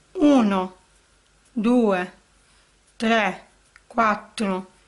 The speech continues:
cinque, sei, sette, otto, nove, dieci e undici, ok? Adesso facciamo,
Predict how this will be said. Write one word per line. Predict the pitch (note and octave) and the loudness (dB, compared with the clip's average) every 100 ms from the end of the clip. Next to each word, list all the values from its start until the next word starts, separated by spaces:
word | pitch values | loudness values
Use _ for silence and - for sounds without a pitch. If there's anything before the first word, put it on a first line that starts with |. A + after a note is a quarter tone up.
| _ | _
cinque, | - A#3+ A#3 G#3+ - G#3+ F#3 | -4 2 2 0 -6 -6 -6
sei, | - - A3+ A3 G3 F#3 F#3 F#3 _ - _ _ | -6 -4 0 0 0 0 -4 -10 _ -20 _ _
sette, | - - A3 G#3 - _ A#3+ F#3+ F#3+ - | -6 -2 0 -2 -8 _ -4 -4 -4 -6
otto, | A3+ A3 G#3+ - - G#3+ F3+ F3+ - _ - | 0 0 -2 -10 -10 -6 -6 -10 -20 _ -4
nove, | G#3+ A3 G#3 F3+ F3+ F#3 - _ _ | 0 2 2 0 -4 -8 -14 _ _
dieci | A#3 D4 G4+ - - B4 - - | 0 2 0 -2 -2 -2 -6 -12
e | - D4+ | -2 0
undici, | G3+ E3+ E3 E3 - - - _ _ _ _ - | 0 -2 -8 -10 -10 -12 -14 _ _ _ _ -20
ok? | - C#4 F4 E4+ - _ _ _ _ _ _ _ _ - _ - | -4 -2 -2 -6 -18 _ _ _ _ _ _ _ _ -20 _ -4
Adesso | C4 G3 - - E4+ C5+ - - _ _ - | -2 -2 -2 -2 0 -2 -4 -14 _ _ -4
facciamo, | B3+ B3+ G#3+ F3+ F3+ F#3+ G3 | -2 -2 -4 -4 -4 -8 -10